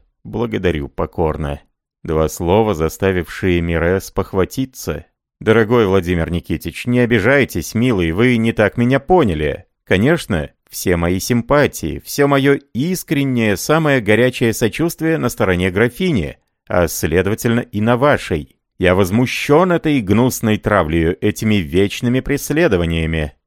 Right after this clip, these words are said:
Флуг является для меня каким-то сгущенным олицетворением германской подлости, черствости,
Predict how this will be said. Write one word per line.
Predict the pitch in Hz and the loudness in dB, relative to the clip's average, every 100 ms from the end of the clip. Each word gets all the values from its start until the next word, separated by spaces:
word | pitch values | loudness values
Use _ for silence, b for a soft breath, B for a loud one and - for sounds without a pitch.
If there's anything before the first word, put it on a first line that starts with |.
| _ _ | _ _
Флуг | 90 82 101 - | -2 2 2 2
является | 87 80 98 101 - 107 | 0 4 4 4 0 -2
для | 82 85 | 0 0
меня | 87 82 104 | 0 2 0
каким-то | 95 82 110 101 98 | 0 -2 -2 2 0
сгущенным | 78 90 101 - - 104 131 127 120 | 0 -2 -2 -2 0 2 2 0 0
олицетворением | 110 - 117 98 95 131 117 104 87 | -2 -2 -2 0 2 2 2 0 2
германской | 98 98 120 127 - 107 | 2 4 2 -2 -2 -2
подлости, | - - 156 101 85 80 - 85 | -2 2 4 4 2 -2 -4 -6
черствости, | - - 165 165 - 104 87 - 85 - | -4 0 2 2 -4 -4 -4 -2 -6 -6